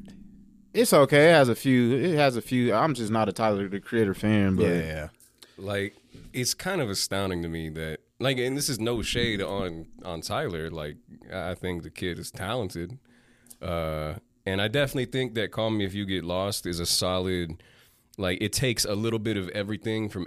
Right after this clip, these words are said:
Speaker 3: everything he's done prior.
Speaker 2: Mm.
Speaker 3: And it just kinda builds upon that.
Speaker 2: All right.
Speaker 3: So it's nice to see that kind of growth,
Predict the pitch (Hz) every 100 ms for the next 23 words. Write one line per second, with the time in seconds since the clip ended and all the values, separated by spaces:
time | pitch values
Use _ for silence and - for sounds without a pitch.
0 | - 92 95 98 92 92 82 87 87 78
1 | 85 78 73 67 - 104 92 90 95 90
2 | 85 87 - 95 85 82 78 92 - 92
3 | 98 92 85 - 95 104 113 113 120 -
4 | 92 80 104 135 139 175 185 135 - 123
5 | 135 120 127 131 120 95 90 110 151 -